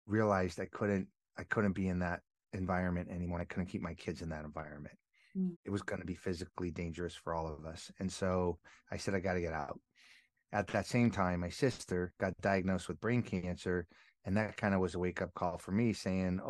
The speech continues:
Speaker 1: "Oh, shoot, you mean you actually gotta contemplate that you might not live forever and you gotta make some choices?" And then at the same time, I had a friend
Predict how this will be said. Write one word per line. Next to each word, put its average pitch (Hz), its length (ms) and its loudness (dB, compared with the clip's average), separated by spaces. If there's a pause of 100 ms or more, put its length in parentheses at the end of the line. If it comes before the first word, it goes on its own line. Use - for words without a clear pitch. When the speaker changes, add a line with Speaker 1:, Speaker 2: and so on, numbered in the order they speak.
Speaker 1:
"Oh, 107 80 0
shoot, 104 400 0
you 98 100 -2
mean 95 160 4
you 92 120 4
actually 92 340 -2
gotta 92 180 2
contemplate 92 600 -4
that 87 220 -8
you 95 60 0
might 92 160 0
not 90 160 -2
live 92 140 -4
forever 92 540 -2
and 95 120 2
you 87 60 -2
gotta 90 220 0
make 90 180 0
some 87 160 -6
choices?" 107 600 -4 (760)
And 98 180 4
then 101 500 6 (260)
at 98 100 -6
the 95 80 -4
same 135 460 6
time, 82 540 -4 (800)
I 101 80 -4
had 104 180 4
a 95 40 4
friend 104 480 6